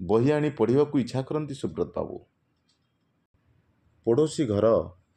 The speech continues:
ପିଲା ଘନଶ୍ୟାମ ବାବୁଙ୍କର ମଝିଆ ପୁଅ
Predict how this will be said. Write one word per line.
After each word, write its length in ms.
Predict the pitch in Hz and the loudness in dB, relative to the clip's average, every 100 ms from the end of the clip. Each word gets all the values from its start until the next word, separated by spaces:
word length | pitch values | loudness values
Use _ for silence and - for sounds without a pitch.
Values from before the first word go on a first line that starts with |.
| _ _ _ _ _ _ _ _ - - - | _ _ _ _ _ _ _ _ -20 -20 -4
ପିଲା 220 | 98 95 143 165 - - - | 0 2 0 -8 -20 -12 -4
ଘନଶ୍ୟାମ 480 | 101 104 - 104 101 | 0 0 -2 -2 2
ବାବୁଙ୍କର 440 | 90 85 101 95 95 | 2 2 0 0 0
ମଝିଆ 360 | 85 76 95 95 | 0 -2 -4 -4
ପୁଅ 260 | 101 98 | -2 -4